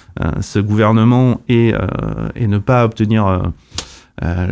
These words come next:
au moins la suspension et à terme l'abrogation de la réforme actuelle des retraites. Bon, ça, je crois que la gauche et le N F P seront solides là-dessus.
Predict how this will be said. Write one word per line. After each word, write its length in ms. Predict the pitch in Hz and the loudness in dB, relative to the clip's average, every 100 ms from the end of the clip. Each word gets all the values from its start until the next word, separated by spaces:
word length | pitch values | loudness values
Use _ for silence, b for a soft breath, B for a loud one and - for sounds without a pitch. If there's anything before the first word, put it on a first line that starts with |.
| - | 2
au 140 | 131 | 4
moins 200 | 117 127 | 4 4
la 100 | 120 | 2
suspension 720 | 110 - 113 107 - 123 120 - 92 87 - - | -2 -4 -2 -2 0 0 0 -4 -10 -10 -8 -4
et 100 | 98 | -4
à 60 | |
terme 240 | 95 107 104 | 0 0 2
l'abrogation 480 | 98 104 101 - | 2 0 0 -2
de 40 | 110 | 0
la 60 | |
réforme 240 | 95 95 95 | 0 -2 -4
actuelle 220 | 95 95 | -4 -4
des 80 | 98 | -6
retraites. 340 | 104 165 165 - b b b b | -4 -4 -4 -10 b b b b
Bon, 120 | 98 - - | -14 -14 -12
ça, 160 | - | -8
je 120 | 92 | -8
crois 160 | - 101 | -4 -6
que 160 | - 85 90 50 - - - - - - - - - - | -6 -8 -6 -8 -8 -10 -12 -12 -14 -14 -14 -18 -18 -10
la 140 | - | -6
gauche 260 | 113 113 - | -2 -2 0
et 40 | |
le 80 | 95 | 0
N 160 | 95 95 | 0 0
F 80 | - | -2
P 100 | 107 | -4
seront 240 | - 101 | -4 -6
solides 320 | - 101 104 | -2 0 0
là-dessus. 400 | 98 92 170 170 | 0 0 0 0